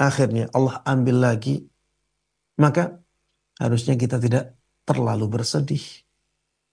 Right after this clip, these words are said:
Harusnya kita ridha dengan perbuatan Allah tersebut. Harusnya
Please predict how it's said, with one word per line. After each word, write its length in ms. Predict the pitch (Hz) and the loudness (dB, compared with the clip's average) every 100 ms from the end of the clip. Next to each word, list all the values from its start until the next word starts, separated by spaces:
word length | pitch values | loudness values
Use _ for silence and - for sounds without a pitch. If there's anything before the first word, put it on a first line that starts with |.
| - | 2
Harusnya 380 | 139 143 147 143 | 4 4 0 -4
kita 240 | 143 139 | -2 0
ridha 640 | 143 143 127 147 143 - _ _ _ _ _ _ _ _ _ _ | 2 2 4 4 2 -2 _ _ _ _ _ _ _ _ _ _
dengan 400 | - 127 127 123 - - _ _ _ _ _ _ _ _ _ | 0 2 2 -2 -8 -18 _ _ _ _ _ _ _ _ _
perbuatan 540 | - 139 113 120 123 117 | 0 2 2 0 -2 0
Allah 220 | 131 143 | 2 2
tersebut. 440 | 143 139 185 165 - _ _ _ _ _ _ _ _ _ _ _ _ _ _ _ _ _ _ _ _ _ _ _ _ _ _ _ _ | -2 -4 -2 -2 -6 _ _ _ _ _ _ _ _ _ _ _ _ _ _ _ _ _ _ _ _ _ _ _ _ _ _ _ _
Harusnya 640 | - 135 131 143 143 143 | 4 4 4 2 0 0